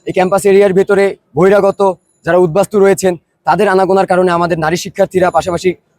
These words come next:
সর্বস্তরের শিক্ষার্থীরা নানা রকম ভোগান্তির শিকার হন। এটাকে যতটা সম্ভব একটা সহনীয় মাত্রায় নিয়ে আসা যায়, আহ, সকলের,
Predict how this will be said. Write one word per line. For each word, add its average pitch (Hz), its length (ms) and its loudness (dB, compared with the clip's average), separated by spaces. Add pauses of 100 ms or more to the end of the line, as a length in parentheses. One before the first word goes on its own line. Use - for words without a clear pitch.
সর্বস্তরের 220 380 0
শিক্ষার্থীরা 185 520 -2
নানা 175 180 0
রকম 185 220 -2
ভোগান্তির 165 320 0
শিকার 151 280 -4
হন। 135 140 -6 (280)
এটাকে 220 340 0
যতটা 180 340 -2
সম্ভব 196 360 0
একটা 180 200 -4
সহনীয় 185 360 0
মাত্রায় 180 320 0
নিয়ে 170 160 0
আসা 175 200 0
যায়, 156 240 0 (440)
আহ, 151 220 2
সকলের, 185 520 0